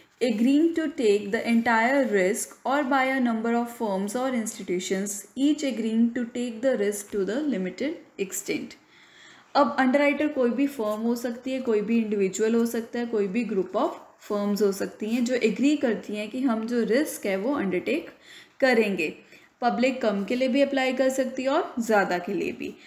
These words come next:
अगर अंडर सब्सक्रिप्शन हुई तो obviously जो अंडरराइटर्स हैं उनको शेयर्स परचेज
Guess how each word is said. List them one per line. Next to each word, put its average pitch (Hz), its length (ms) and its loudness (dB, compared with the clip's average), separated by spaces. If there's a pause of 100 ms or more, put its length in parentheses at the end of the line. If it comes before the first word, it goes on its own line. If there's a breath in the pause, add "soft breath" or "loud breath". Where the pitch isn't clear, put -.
(260 loud breath)
अगर 269 300 4
अंडर 269 240 2
सब्सक्रिप्शन 277 800 -2
हुई 277 160 2 (100)
तो 294 160 -4
obviously 226 840 -2 (460 loud breath)
जो 254 100 -2
अंडरराइटर्स 247 760 2
हैं 208 500 0
उनको 233 320 0
शेयर्स 196 440 0
परचेज 202 540 0